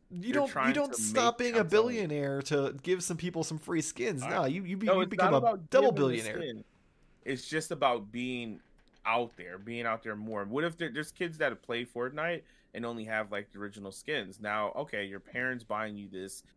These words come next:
Speaker 2: figure for you to play with. Oh, it also comes with the skin to put in the game. What is this idea? Do you wanna buy more skins? It, it just, like, seems like a great introduction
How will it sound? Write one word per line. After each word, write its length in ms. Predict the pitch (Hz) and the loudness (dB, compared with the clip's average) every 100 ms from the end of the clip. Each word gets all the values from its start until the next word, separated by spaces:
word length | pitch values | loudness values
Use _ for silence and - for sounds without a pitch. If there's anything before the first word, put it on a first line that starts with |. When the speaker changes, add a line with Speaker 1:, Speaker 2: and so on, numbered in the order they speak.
| _ - | _ -10
Speaker 2:
figure 440 | - 233 175 131 | -4 -2 -2 -4
for 120 | 127 120 | -4 -6
you 160 | 107 | -6
to 80 | 104 | -8
play 260 | - 104 98 | -6 -6 -4
with. 300 | 98 95 - _ _ _ - | -4 -6 -8 _ _ _ -2
Oh, 140 | 135 | 0
it 60 | 123 - | 0 -2
also 380 | 104 110 - | -4 -4 -6
comes 320 | 127 131 131 131 | -6 -6 -8 -6
with 200 | 135 - | -10 -8
the 80 | |
skin 400 | 123 - 120 127 131 | -10 -8 -6 -6 -6
to 80 | |
put 220 | 113 - 127 | -10 -10 -8
in 180 | 120 | -8
the 80 | 117 | -10
game. 400 | 98 101 107 131 _ _ _ - | -10 -10 -8 -10 _ _ _ -4
What 140 | 196 | -2
is 180 | 311 - | -2 -4
this 200 | 120 123 | -6 -4
idea? 520 | 101 101 101 92 87 | -4 -4 -8 -10 -10
Do 100 | 101 | -10
you 80 | 113 | -6
wanna 180 | 123 117 | -6 -6
buy 260 | 98 107 | -4 -2
more 280 | 110 104 120 | -2 -4 -6
skins? 460 | - - 147 156 147 | -8 -10 -8 -8 -8
It, 120 | 147 | -4
it 120 | 156 | -4
just, 260 | 160 185 - | -2 -4 0
like, 220 | 190 165 | -2 -4
seems 240 | - 160 143 | -10 -8 -4
like 160 | 131 120 | -4 -6
a 60 | |
great 460 | 104 - 123 131 - _ _ _ | -12 -6 -6 -6 -10 _ _ _
introduction 760 | 131 135 113 104 113 - 113 | -2 -2 -2 2 0 0 -10